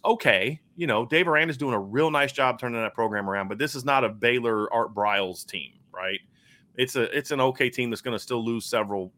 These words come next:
several games in that league. And, and, you know, Iowa's,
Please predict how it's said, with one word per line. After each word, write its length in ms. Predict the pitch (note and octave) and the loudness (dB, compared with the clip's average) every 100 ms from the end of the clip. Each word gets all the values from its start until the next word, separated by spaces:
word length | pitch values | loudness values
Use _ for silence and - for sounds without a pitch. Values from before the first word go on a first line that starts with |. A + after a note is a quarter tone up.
| - | -8
several 300 | - B2 G#2 | -2 -2 -2
games 300 | G#2 G2+ F#2+ | -2 -2 -4
in 60 | F#2 | -8
that 160 | F2+ | -6
league. 320 | G2+ F2+ C2+ _ _ _ _ _ _ _ - | -6 -6 -8 _ _ _ _ _ _ _ 0
And, 300 | B2+ A#2+ - | 4 4 2
and, 400 | A#2+ A2+ G#2+ - - - - - | 0 0 0 -4 -14 -20 -16 -4
you 60 | |
know, 100 | B2 | -2
Iowa's, 520 | G2+ D3 G3 D#3 A#2+ | 4 6 6 4 0